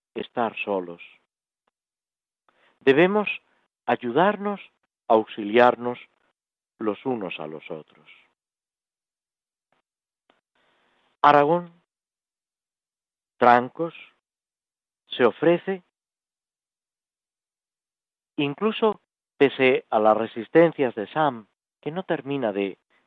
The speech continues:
fiarse, y dice, "Si por la vida o por la muerte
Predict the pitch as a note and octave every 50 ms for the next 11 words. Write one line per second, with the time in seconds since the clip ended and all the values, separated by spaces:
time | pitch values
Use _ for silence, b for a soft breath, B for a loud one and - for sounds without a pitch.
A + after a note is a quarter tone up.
0 | _ _ _ - A2 A2 A2 A2 A2 G#2 - - - F2+ _ _ _ _ _ _
1 | _ _ _ _ _ _ _ _ - A2+ G#2+ A#2+ A#2 - - A2+ G2 F#2+ - _
2 | _ _ _ _ _ _ _ _ - - C3+ - - - A2 A2 A2 G#2 B2 E3
3 | E3 E3 D3+ C#3+ - D3+ C3 A#2+ A2 A2 A#2+ B2 B2 A#2+ - - A#2+ G#2+ G2+